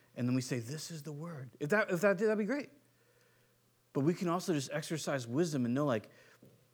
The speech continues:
if I lower this person's faith, I might accomplish what I want, but they'll end up shipwrecked in either depression or anger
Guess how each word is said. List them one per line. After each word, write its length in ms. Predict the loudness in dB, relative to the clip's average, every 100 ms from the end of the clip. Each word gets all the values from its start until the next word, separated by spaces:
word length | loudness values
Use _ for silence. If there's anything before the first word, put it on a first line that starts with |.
| _
if 120 | -10 -6
I 120 | -4
lower 360 | 2 4 4
this 140 | 2 -2
person's 420 | -4 -2 -2 -4
faith, 440 | -2 -2 -2 -4 -16 _ _ _ _
I 100 | -2 0
might 200 | 2 0
accomplish 540 | -2 -4 -4 -4 -2
what 100 | 0
I 60 | 0
want, 340 | 0 -2 -4 -10 _ _ _ _ _ _ -4
but 160 | 0
they'll 100 | 0
end 220 | 0 0 0
up 80 |
shipwrecked 640 | 0 -6 -2 -2 -4 -8 -20 _ _ _ -4
in 140 | -2 0
either 220 | 0 0
depression 580 | -4 -6 -4 -2 -2 -2
or 80 | -2
anger 380 | -2 -2 -4